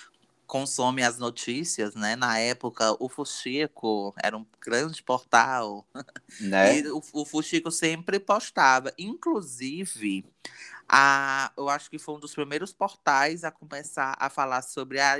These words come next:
Speaker 1: a briga praticamente eterna entre Calypso e Companhia do Calypso, né? Que era uma coisa, assim, escrachadérrima,
Speaker 2: Era.
Speaker 1: né?
Speaker 2: E, e a,
Speaker 1: E
Speaker 2: as fãs,
Speaker 1: canal de televisão, a
Speaker 2: e as
Speaker 1: Joelma ia,
Speaker 2: fãs, meu
Speaker 1: falava
Speaker 2: filho, era
Speaker 1: mesmo.
Speaker 2: problema.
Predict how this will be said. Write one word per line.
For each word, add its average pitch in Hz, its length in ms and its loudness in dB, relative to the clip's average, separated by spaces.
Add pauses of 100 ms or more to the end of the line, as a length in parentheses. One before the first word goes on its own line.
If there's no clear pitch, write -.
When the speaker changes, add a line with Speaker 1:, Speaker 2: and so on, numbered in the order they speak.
(140)
Speaker 1:
a 127 120 4
briga 135 520 -8
praticamente 143 720 -6
eterna 131 540 -6
entre 127 180 -12
Calypso 156 800 -4
e 165 80 -8
Companhia 165 420 -8
do 160 80 -12
Calypso, 160 560 0
né? 104 240 -8
Que - 100 -8
era 127 60 0
uma 131 140 -2
coisa, 123 300 -2
assim, 120 360 -6 (400)
escrachadérrima, 139 1400 4
Speaker 2:
Era. 80 580 4
Speaker 1:
né? 113 380 -2
Speaker 2:
E, 98 80 0
e 95 60 8
a, 98 240 12
Speaker 1:
E 127 80 6
Speaker 2:
as 131 240 8
fãs, 113 160 2
Speaker 1:
canal 156 360 6
de - 80 -4
televisão, 170 1040 -4
a 170 140 -2
Speaker 2:
e - 60 2
as - 220 6
Speaker 1:
Joelma 143 140 -10
ia, 147 120 -10
Speaker 2:
fãs, 113 200 2
meu 139 140 0
Speaker 1:
falava 143 420 2
Speaker 2:
filho, 147 140 0
era 110 140 0
Speaker 1:
mesmo. - 100 -10
Speaker 2:
problema. 139 760 -4